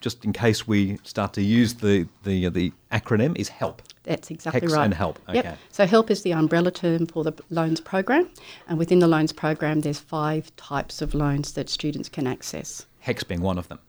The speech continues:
Speaker 2: hecs
Speaker 1: And
Speaker 2: being
Speaker 1: the
Speaker 2: one
Speaker 1: others,
Speaker 2: of them.
Speaker 1: what, what sort of things are the others?
Speaker 2: So the other ones are things like, um, they can borrow money to actually pay their student amenities fee, which is a small amount that the, uh, students pay towards their university each year, which helps to pay for extra student services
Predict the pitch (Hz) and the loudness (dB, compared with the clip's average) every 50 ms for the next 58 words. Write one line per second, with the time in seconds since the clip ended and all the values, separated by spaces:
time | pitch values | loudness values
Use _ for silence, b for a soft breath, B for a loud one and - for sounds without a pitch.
0 | - - - 160 - - - - 104 104 101 107 107 110 - - 139 - - - | -12 -8 -6 -6 -6 -8 -6 -2 2 6 8 8 8 8 6 4 4 4 4 2
1 | - - 104 101 - - 101 95 - 98 87 90 85 87 82 80 78 76 73 - | 2 0 -2 -4 -4 -2 -2 -2 -2 -4 -4 -4 -4 -6 -6 -6 -8 -10 -12 -14
2 | - - 202 208 208 214 208 202 196 196 196 170 - - 175 175 170 175 170 160 | -6 -2 2 2 4 4 6 6 4 4 2 0 -2 0 2 2 2 2 0 -4
3 | 151 - - 170 156 151 165 160 160 - - 160 156 170 165 165 160 165 165 160 | -4 -4 -4 -2 0 2 2 2 2 2 2 2 4 4 4 4 4 4 4 6
4 | 170 170 160 160 160 - - - - - - - 175 165 160 160 160 151 156 - | 6 6 4 4 0 -4 -8 -12 -14 -12 -6 -2 0 2 4 4 4 2 0 -2
5 | - 160 - - - - 170 - 170 165 156 151 - - 180 165 165 156 156 151 | -4 -6 -6 -6 -8 -10 -8 -6 -6 -6 -6 -6 -6 -4 -2 0 0 0 2 2
6 | 156 175 202 220 233 233 - - - 294 339 370 359 - - - 165 - 175 165 | 2 2 2 0 0 -4 -6 -4 -2 0 2 2 0 -2 -6 -10 -10 -8 -8 -10
7 | - 165 - - 175 170 170 170 160 160 156 156 156 - - - 165 147 147 - | -10 -10 -4 0 4 4 6 6 6 4 4 2 0 -4 -6 -6 -8 -8 -8 -6
8 | - 165 156 151 139 143 151 - - - 180 170 160 143 - - - - - - | -6 -4 -2 -2 -2 -2 -2 -4 -4 -2 0 2 2 2 0 -4 -10 -14 -8 -4
9 | 165 170 170 170 170 170 - - 175 170 160 156 160 - - - 175 160 151 151 | -2 0 2 0 0 -2 -6 -8 -4 -2 -2 -2 -2 -4 -8 -6 -2 -2 0 0
10 | 156 160 160 147 151 156 156 156 - - - 156 160 - - 170 165 170 - - | 0 0 -2 -2 -2 -4 -6 -6 -6 -6 -6 -4 -4 -6 -6 -6 -6 -6 -4 -2
11 | 226 240 254 254 B B B B B B B 190 180 - - 196 180 - - - | 0 0 0 -2 B B B B B B B -6 -4 -2 0 0 0 -2 -4 -18
12 | - - 170 156 151 - - - - - 156 - - - - - - 156 147 - | -12 -6 -4 -4 -4 -4 -6 -10 -8 -10 -10 -10 -10 -10 -8 -8 -6 -8 -8 -8
13 | - - - 160 143 147 147 151 - 156 160 156 - - - | -8 -6 -4 -4 -4 -2 -4 -6 -4 -4 -6 -6 -6 -10 -18